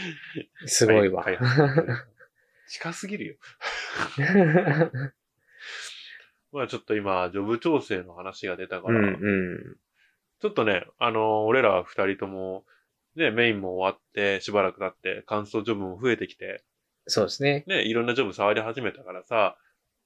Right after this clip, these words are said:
Speaker 2: で、乾燥していろんなアビリティ使って、
Speaker 1: うんうん。
Speaker 2: ちょっとどう、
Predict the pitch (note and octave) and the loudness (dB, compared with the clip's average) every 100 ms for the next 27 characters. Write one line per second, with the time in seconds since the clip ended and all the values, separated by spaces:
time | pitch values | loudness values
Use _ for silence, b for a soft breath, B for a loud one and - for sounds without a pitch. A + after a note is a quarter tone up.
0 | _ _ C#3 C3+ C3 B2+ - A#2+ A2+ A#2 | _ _ -10 -6 -4 -6 -6 -6 -4 -8
1 | - A#2+ A2+ A2+ A2 A2 G#2+ G#2+ G2+ G2 | -6 0 0 0 -4 -4 -2 0 0 -2
2 | - G#2+ A2 G2 - F2+ - - G2 _ | -6 -6 -4 -4 -6 -10 -8 -6 -6 _
3 | A2 G2 - _ _ _ _ C3 A#2 G#2+ | 0 0 -2 _ _ _ _ 2 2 2
4 | F#2 - _ _ - G2+ F#2 G#2 G2+ | -2 -4 _ _ -12 -10 -2 0 0